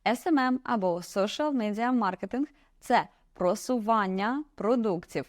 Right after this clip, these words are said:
послуг або брендів в соціальних мережах. А,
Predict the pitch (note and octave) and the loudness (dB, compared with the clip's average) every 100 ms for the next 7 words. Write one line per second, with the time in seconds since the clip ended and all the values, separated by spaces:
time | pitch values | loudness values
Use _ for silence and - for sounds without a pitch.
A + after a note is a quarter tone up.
0 | _ B3 G#3+ F3+ - - D#3 - G#3+ F#3 | _ 0 0 0 -6 -10 -10 -6 -4 -2
1 | D3 F3 A#3 G#3 G#3 C#4 - - - F3+ | -2 -2 0 0 0 -4 -6 -12 -6 -6
2 | - F3 A3 A3+ - F#3 F3 D3 D3+ - | -2 -2 0 -2 -4 -4 -4 -4 -8 -14
3 | _ _ _ _ _ _ - G3 F#3+ | _ _ _ _ _ _ -4 0 0